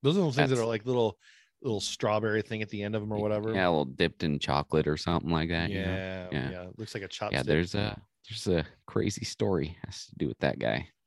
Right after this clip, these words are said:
Speaker 2: Um, so
Speaker 1: Um,
Speaker 2: today, actually, this one, this one looks a lot better, right? I mean,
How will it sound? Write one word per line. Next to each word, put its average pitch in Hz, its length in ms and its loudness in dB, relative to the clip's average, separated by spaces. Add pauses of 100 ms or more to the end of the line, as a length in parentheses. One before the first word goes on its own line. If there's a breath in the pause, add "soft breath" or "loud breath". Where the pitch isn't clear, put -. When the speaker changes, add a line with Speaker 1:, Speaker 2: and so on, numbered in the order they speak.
(300)
Speaker 2:
Um, 92 280 2
so - 140 2
Speaker 1:
Um, 123 100 2
Speaker 2:
today, 120 280 4
actually, 107 420 2
this 113 220 -2
one, 143 220 2 (380)
this - 160 -2
one 127 140 6
looks 110 200 2
a 90 60 6
lot 76 240 2
better, 85 400 2
right? 85 260 4 (400)
I 101 80 4
mean, 87 300 2